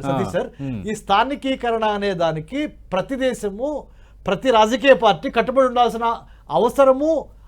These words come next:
Speaker 2: అఘాయిత్యం ఏర్పడినాయి.
Speaker 1: Hmm.
Speaker 2: స్థానికేత-, అంటే స్థానికులకి
Speaker 1: Hmm.
Speaker 2: కావాల్సిన విద్య, వైద్యం, ఆరోగ్యం, ఉపాధి,
Speaker 1: Hmm.
Speaker 2: బేసిక్ నీడ్స్ ఏవైతే ఉన్నావో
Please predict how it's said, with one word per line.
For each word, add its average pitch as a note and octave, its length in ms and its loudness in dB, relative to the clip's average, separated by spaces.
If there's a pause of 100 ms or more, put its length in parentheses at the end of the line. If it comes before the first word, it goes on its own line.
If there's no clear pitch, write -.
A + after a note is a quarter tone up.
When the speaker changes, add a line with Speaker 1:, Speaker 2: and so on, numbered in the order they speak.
(180)
Speaker 2:
అఘాయిత్యం B3 600 2
ఏర్పడినాయి. F#3 480 0
Speaker 1:
Hmm. B2 260 -6 (280)
Speaker 2:
స్థానికేత-, A#3 1000 0 (180)
అంటే G3 180 -4
స్థానికులకి A#3+ 880 -4 (100)
Speaker 1:
Hmm. B2 240 -8 (180)
Speaker 2:
కావాల్సిన G#3 480 2
విద్య, F3 480 2
వైద్యం, A#3 400 0
ఆరోగ్యం, G#3+ 420 2
ఉపాధి, G3+ 500 0 (140)
Speaker 1:
Hmm. A#2+ 220 -8 (180)
Speaker 2:
బేసిక్ A#3+ 440 0
నీడ్స్ G3 300 -2
ఏవైతే G3+ 280 2
ఉన్నావో E3 440 0